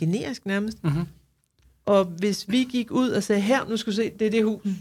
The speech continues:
Speaker 1: som
Speaker 3: Jo, men
Speaker 1: løser
Speaker 3: også især,
Speaker 1: alt."
Speaker 3: fordi man siger, man skal bo i byen i fremtiden, og der skal være plads til rigtig mange
Speaker 1: Også det,
Speaker 3: mennesker,
Speaker 1: ikke?
Speaker 3: ja.
Speaker 1: Lige præcis.
Speaker 2: Ja, så du taler faktisk lidt om en form for skalering af jeres koncepter.
Speaker 1: Ja.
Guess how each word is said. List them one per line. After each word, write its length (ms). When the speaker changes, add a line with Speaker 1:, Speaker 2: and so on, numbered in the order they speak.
Speaker 1:
som 100
Speaker 3:
Jo, 100
men 100
Speaker 1:
løser 80
Speaker 3:
også 180
især, 200
Speaker 1:
alt." 80
Speaker 3:
fordi 140
man 160
siger, 200
man 120
skal 160
bo 180
i 40
byen 360
i 60
fremtiden, 540
og 120
der 60
skal 160
være 60
plads 160
til 100
rigtig 200
mange 100
Speaker 1:
Også 80
det, 80
Speaker 3:
mennesker, 480
Speaker 1:
ikke? 200
Speaker 3:
ja. 60
Speaker 1:
Lige 140
præcis. 380
Speaker 2:
Ja, 60
så 120
du 40
taler 240
faktisk 340
lidt 140
om 100
en 100
form 180
for 100
skalering 580
af 100
jeres 240
koncepter. 400
Speaker 1:
Ja. 100